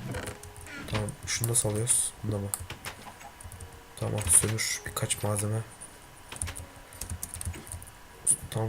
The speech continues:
burası böyle kalsın. Bir şey sığınır burada. Benim o taraf. Karıştırmayayım da.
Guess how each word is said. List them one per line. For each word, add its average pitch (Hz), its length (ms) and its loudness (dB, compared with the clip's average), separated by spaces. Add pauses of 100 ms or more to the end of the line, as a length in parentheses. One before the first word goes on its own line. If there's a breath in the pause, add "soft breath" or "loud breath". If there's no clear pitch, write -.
burası 113 240 4
böyle 113 120 4
kalsın. - 340 6 (420)
Bir - 60 4
şey 120 180 10
sığınır 113 400 12 (100)
burada. 107 220 0 (1700)
Benim 117 260 6
o - 100 2
taraf. 104 260 2 (360)
Karıştırmayayım 117 580 4
da. 104 40 2